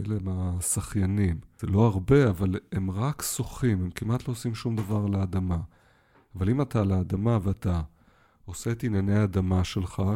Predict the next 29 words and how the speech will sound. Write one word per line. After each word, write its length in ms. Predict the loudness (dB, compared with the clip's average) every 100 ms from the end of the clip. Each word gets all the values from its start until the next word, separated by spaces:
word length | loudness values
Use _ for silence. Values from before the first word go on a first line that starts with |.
| -2
תרגולי 440 | -6 -4 0 2 2
האדמה, 520 | 2 0 0 2 2
לא 160 | 0
משנה 340 | -2 -4 -2 0
איך 120 | -2
קוראים 420 | -4 0 0 0
להם, 180 | 0 -2
שכיבות 360 | -4 -4 -4 -4
צמיחה 440 | -4 -4 -2 0
או 180 | 2 2
יוגה 380 | 4 2 2 0
או 140 | -2 -2
פילאטיס 720 | -2 0 0 0 -2 -2 -2
או 360 | -4 -4 -6 -8 -14 -20 -20 _ -2
whatever, 680 | 0 2 2 2 2 0 0
כדורסל, 840 | -2 -4 -4 -4 -2 -2 -2 -4 -6 -6 -8 -10 _ -20 _ _ _ _ _
ואתה 400 | -14 -2 -2 0
עושה 240 | -2 0 0
משהו 560 | 2 0 0 0 -2
במים, 920 | 0 -2 0 0 0 0 -2 -4 -6 -2
לא 160 | -2
משנה 340 | -2 -6 -4 -2
מה 180 | 0
זה 180 | -2 -2
יהיה, 180 | 0 -2 -4
אתה 100 | -12
תשחה, 580 | -12 -10 -10 -4 -2 -2
תצלול, 680 | -6 -8 -8 -4 0 0 0
תקפוץ, 880 | -6 -12 -14 -8 -4 -2 -4 -10